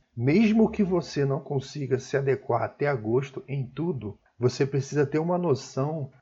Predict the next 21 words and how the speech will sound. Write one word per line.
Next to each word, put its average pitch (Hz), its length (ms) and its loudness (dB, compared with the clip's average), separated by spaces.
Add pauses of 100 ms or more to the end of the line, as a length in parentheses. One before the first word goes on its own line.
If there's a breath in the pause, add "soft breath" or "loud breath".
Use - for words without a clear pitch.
do 143 100 -6
tamanho 143 460 4
do 180 80 2
perímetro 185 800 4
do 127 100 -2
seu 123 200 -2
trabalho, 98 560 -4 (120)
tá? 104 260 -4 (220)
Porque - 160 0
dependendo 143 880 4
do, 165 180 0
da, 123 400 2
da, 113 280 0
do 110 140 -4
que 123 300 2
é 143 80 10
o 180 120 6
negócio 131 500 2
da 117 80 -2
sua - 180 -6
empresa, 123 600 -2